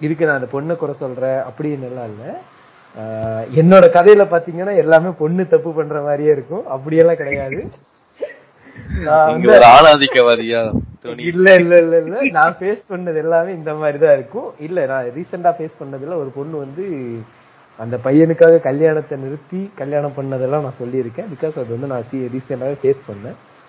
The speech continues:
Speaker 1: அதனால நான் சொல்றேன். எல்லா பொண்ணையும் நான் தப்பு சொல்ல வரல. But ஆனா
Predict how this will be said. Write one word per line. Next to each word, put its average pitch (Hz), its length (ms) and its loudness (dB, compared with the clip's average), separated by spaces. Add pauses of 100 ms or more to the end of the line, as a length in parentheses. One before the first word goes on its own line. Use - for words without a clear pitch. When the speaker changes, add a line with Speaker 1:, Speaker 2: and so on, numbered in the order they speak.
(160)
Speaker 1:
அதனால 131 340 0
நான் 139 220 -8
சொல்றேன். 120 320 -12 (840)
எல்லா 190 300 4
பொண்ணையும் 208 180 -2
நான் 175 120 -6
தப்பு 151 220 -10
சொல்ல 127 280 -12
வரல. 196 140 -14
But 151 140 -10
ஆனா 160 240 0